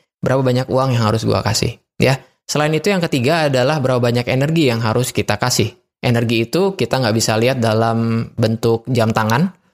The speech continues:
walaupun kita tahu kalori kita berapa misalnya yang har-, yang kita habiskan ketika kita, eh, berlari atau berjalan, tapi jumlah energi yang ada dalam diri kita itu sulit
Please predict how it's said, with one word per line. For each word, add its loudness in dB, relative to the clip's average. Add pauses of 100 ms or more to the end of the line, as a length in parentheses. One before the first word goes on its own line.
(240)
walaupun 2
kita -2
tahu -2
kalori 0
kita -2
berapa 0
misalnya 0
yang 0
har-, -2
yang 0
kita 0
habiskan 0
ketika -2
kita, -2 (400)
eh, 0
berlari 0
atau 0
berjalan, 0 (320)
tapi -2
jumlah 2
energi 2
yang 0
ada 2
dalam 0
diri 2
kita 0
itu -4
sulit 0